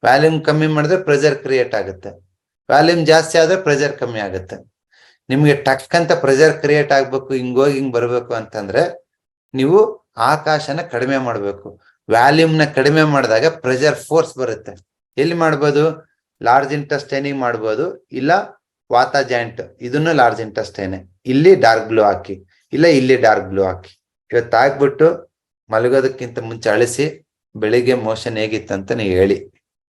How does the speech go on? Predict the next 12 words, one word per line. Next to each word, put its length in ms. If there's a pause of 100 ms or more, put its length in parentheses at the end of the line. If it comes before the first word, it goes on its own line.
(200)
ಯಾಕಪ್ಪ 440
ಇವ್ರ 180
ಮೋಷನ್ 440
ಬಗ್ಗೆ 200
ಇಷ್ಟು 220
ಹೇಳ್ತಾರೆ 340
ಅಂದ್ರೆ, 320
ನೂರಕ್ಕೆ 520
ಅರವತ್ತು 340
ಜನಕ್ಕೆ 360
ಮೋಷನ್ದೇ 520
ಪ್ರಾಬ್ಲಮ್. 500